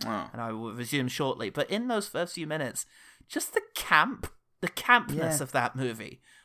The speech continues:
Speaker 2: I remember being irritated by some of the comedic relief moments when I was a kid. I wanted it to be a straight action movie. But no, Arnie's way better when he's in sort of knowing, wink, wink kind of action <laughs> films. I think that really befits him in a way that,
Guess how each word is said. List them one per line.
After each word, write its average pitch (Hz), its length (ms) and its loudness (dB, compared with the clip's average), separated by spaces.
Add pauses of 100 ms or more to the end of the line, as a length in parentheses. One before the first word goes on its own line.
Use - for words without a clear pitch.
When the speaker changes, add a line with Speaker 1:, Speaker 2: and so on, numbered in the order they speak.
Speaker 2:
I - 80 4
remember 277 220 2
being 226 260 -2
irritated 196 560 -2
by 127 100 -4
some 139 180 -4
of 127 60 -6
the 127 60 -10
comedic 127 400 -6
relief 120 320 -10
moments 113 340 -8
when 123 80 -8
I 113 80 -8
was 113 120 -10
a 107 40 -12
kid. 101 260 -8
I 95 60 -4
wanted 131 220 -6
it 110 100 -8
to - 60 -20
be 127 80 -6
a 120 60 -6
straight 131 320 -2
action 123 360 -6
movie. 104 300 -8
But 160 180 -4
no, 294 420 0 (360)
Arnie's 262 480 0 (380)
way 220 420 -2
better 185 320 2
when 123 100 -2
he's 139 220 -4
in 147 180 -4
sort 147 220 -4
of 135 320 -6
knowing, 160 720 2 (160)
wink, 151 340 -6
wink 139 480 -2
kind 131 240 -2
of 131 100 -2
action 135 420 -2
<laughs> - 0 -
films. 120 480 -6
I 156 80 -2
think 180 120 -8
that 180 140 -4
really 165 300 -2
befits - 500 -2
him 107 240 -6
in 113 100 -8
a 127 60 -2
way 135 160 -4
that, 131 220 -6